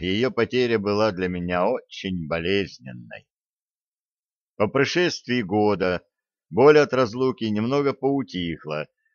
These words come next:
но я все равно постоянно думал о Хильде. К этому времени я уже находился на хорошей должности и прилично зарабатывал. Пятнадцать месяцев спустя,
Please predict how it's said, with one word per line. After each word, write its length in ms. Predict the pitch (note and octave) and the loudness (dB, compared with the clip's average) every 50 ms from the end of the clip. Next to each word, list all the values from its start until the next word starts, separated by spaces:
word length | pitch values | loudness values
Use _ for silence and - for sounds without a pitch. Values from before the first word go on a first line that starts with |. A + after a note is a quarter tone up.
| _ - | _ -2
но 80 | G#2 | 0
я 300 | B2 D3+ D#3+ D#3+ D3+ C#3+ A#2+ | 4 4 6 6 4 4 2
все 160 | - - A#2 | 0 -2 0
равно 280 | A2+ A#2 B2 C3 C3 A2 | 0 0 0 -2 -4 -4
постоянно 680 | - A2 G2 - - G#2+ G#2+ A2 A2+ A2+ A2+ G#2+ G#2+ | -4 -6 -6 -4 -2 0 0 0 0 0 -2 -2 -4
думал 400 | G2 F2+ G#2+ G#2 G#2 G2+ G2+ G2+ | -4 -4 -4 -4 -2 -2 -2 -2
о 40 | G2+ | -2
Хильде. 640 | F#2+ - - A2 G#2 F2+ C#2+ B1+ - A1+ A1+ - - _ _ _ _ _ _ _ _ _ _ _ _ _ _ _ _ _ _ | -4 -6 -10 -10 -10 -10 -10 -12 -14 -16 -16 -16 -18 _ _ _ _ _ _ _ _ _ _ _ _ _ _ _ _ _ _
К 80 | - G2 | 0 2
этому 360 | G#2+ G#2+ - G2+ G2+ G2 G2 | 2 2 2 0 -2 -2 0
времени 640 | F#2+ F#2+ G2+ G#2 G#2+ G2+ F#2+ E2 D2 C2 B1 A1+ _ _ _ _ _ _ _ _ | 0 0 0 0 0 0 -2 -6 -8 -10 -14 -18 _ _ _ _ _ _ _ _
я 160 | - D3 D#3+ | 2 4 4
уже 200 | C#3+ F#2 G2 G#2 | 4 4 2 0
находился 520 | G2 F#2+ - G#2 G2 G2 G2+ F2+ - F#2+ F2+ | 0 0 0 -2 0 0 -2 -2 -2 -4 -4
на 100 | F2+ E2+ | -4 -4
хорошей 420 | - G2 F#2+ F2 D#2+ - E2 D#2+ | -2 -2 -2 -2 -4 -6 -8 -8
должности 680 | C#2 C#2+ G#2+ G#2+ A2+ A#2 G#2+ F#2+ A#2+ A#2+ - - - A2 | -4 0 2 2 2 0 -2 -4 -8 -12 -12 -10 -10 -8
и 60 | F#2 | -8
прилично 680 | - - - F2 D#2+ D#2+ F2 F2 D#2+ - - F#2 G2 F#2 | -8 -6 -6 -6 -6 -6 -6 -8 -10 -10 -8 -6 -6 -4
зарабатывал. 800 | D#2 A2+ A2+ A#2+ A#2 B2 A#2+ G2+ - - C#2 A#1 A1 A1+ - _ _ _ _ _ _ _ _ _ _ _ _ _ _ _ _ _ _ _ _ _ _ _ | 0 0 0 0 2 2 0 0 -2 -4 -10 -16 -16 -18 -20 _ _ _ _ _ _ _ _ _ _ _ _ _ _ _ _ _ _ _ _ _ _ _
Пятнадцать 600 | - B2+ A#2 - B2 C3+ C3+ C3 - A#2+ A#2+ F#2+ | -2 -2 -2 2 4 4 4 4 4 0 -4 -2
месяцев 640 | A2 B2 B2 A#2+ G#2+ - A2 G2 - - G#2+ F2+ - | -2 -2 0 0 -2 -4 -6 -6 -6 -8 -8 -8 -10
спустя, 880 | - - _ - F#2 F#2+ - - - - - G2+ G#2 G#2 G2 F2+ - _ | -14 -20 _ -8 -8 -8 -8 -8 -12 -4 0 2 4 4 4 2 0 _